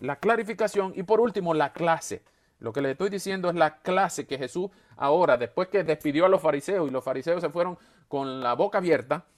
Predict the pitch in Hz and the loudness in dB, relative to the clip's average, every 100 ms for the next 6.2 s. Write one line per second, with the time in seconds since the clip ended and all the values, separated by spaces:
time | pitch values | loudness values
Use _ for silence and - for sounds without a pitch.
0 | _ _ _ 120 113 143 170 175 170 - | _ _ _ -10 -4 -2 2 2 2 -2
1 | 233 196 135 160 - 139 135 - 151 139 | -4 -2 -2 -2 -4 -4 -4 -6 -6 -6
2 | - _ _ _ _ _ 120 123 120 113 | -10 _ _ _ _ _ -10 -6 -4 -4
3 | 101 117 139 165 190 196 220 175 165 175 | -8 -8 -6 -2 -2 -4 -6 -6 -2 0
4 | 170 - 139 127 120 117 135 175 185 185 | 0 -2 -4 -4 -4 4 4 4 -2 -6
5 | 190 180 165 160 127 110 135 - 165 160 | -8 -8 -4 -2 -2 -4 -6 -4 -2 -2
6 | 120 117 | -4 -4